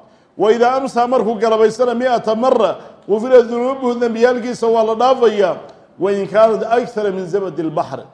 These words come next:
badda xumbadeedaba ha ka badnaatee, dembiyaalkiisa waa la dhaafayaa. Dikrigaa yare intaa leeg baa qiimaha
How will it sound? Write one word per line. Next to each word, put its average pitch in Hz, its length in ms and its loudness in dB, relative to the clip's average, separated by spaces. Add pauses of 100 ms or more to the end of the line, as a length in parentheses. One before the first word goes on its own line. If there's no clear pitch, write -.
(300)
badda 262 340 4
xumbadeedaba 247 680 2
ha 208 140 -2
ka - 220 0
badnaatee, 214 1000 0 (440)
dembiyaalkiisa 196 1000 -2
waa 170 220 -4
la 156 120 -8
dhaafayaa. 135 640 -10 (760)
Dikrigaa 233 520 0
yare 240 320 2
intaa 226 280 2
leeg 208 280 -4
baa 202 240 2
qiimaha 190 800 -4